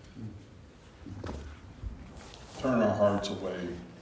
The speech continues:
from the world, the satisfaction of our own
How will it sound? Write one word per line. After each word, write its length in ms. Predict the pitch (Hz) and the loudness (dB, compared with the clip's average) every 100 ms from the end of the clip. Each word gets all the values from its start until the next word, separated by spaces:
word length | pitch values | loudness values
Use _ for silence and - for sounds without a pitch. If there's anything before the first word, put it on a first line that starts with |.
| - - - - | -16 -16 -16 -12
from 200 | - 104 | -2 2
the 60 | 98 | 2
world, 520 | 95 92 92 90 87 - - - - - - - - - - - - - - - - - | 2 -2 -2 -4 -6 -8 -14 -16 -18 -20 -18 -20 -20 -20 -20 -18 -20 -20 -18 -18 -16 -6
the 60 | 101 | -4
satisfaction 840 | - 107 101 - 107 98 101 - | 2 2 4 2 -2 -2 -4 -6
of 100 | 98 | -4
our 100 | 104 | -4
own 340 | 95 98 98 | -2 0 -2